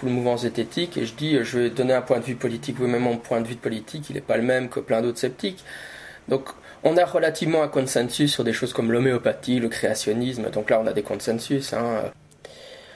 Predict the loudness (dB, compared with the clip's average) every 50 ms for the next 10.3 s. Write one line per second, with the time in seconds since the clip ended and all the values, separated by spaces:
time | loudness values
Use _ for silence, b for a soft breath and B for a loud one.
0 | B B B B B B -14 -4 0 2 4 4 4 4 4 4 4 4 4 4
1 | 4 4 4 4 4 2 2 2 2 0 0 -2 -2 2 2 2 2 2 2 0
2 | 0 0 2 2 2 2 2 2 0 2 2 2 2 2 2 0 2 2 2 0
3 | 0 0 -2 0 0 2 0 0 0 0 -2 -2 0 0 -2 0 0 0 0 0
4 | -2 -4 -6 -6 -6 -8 -10 -18 -18 -8 -2 2 4 4 4 4 2 2 2 2
5 | 2 2 0 -2 -2 -4 -6 -6 -6 -4 -2 -2 -2 -2 -4 -4 -4 -6 -6 -6
6 | -10 -10 -10 -12 -8 -2 0 2 4 4 4 2 0 -2 -4 -6 -8 -10 -12 -14
7 | -18 -20 -20 -20 -8 -4 -2 0 2 2 2 2 2 0 0 0 0 -4 -6 -6
8 | -2 0 0 0 0 -2 -4 -4 -6 -6 -8 -8 -8 -10 -12 -12 -12 -12 -10 -8
9 | -8 -6 -4 -2 -2 -2 -4 -8 -8 -8 -10 -8 -6 -4 -2 0 0 2 2 2
10 | 2 0 0 -2 -4 -6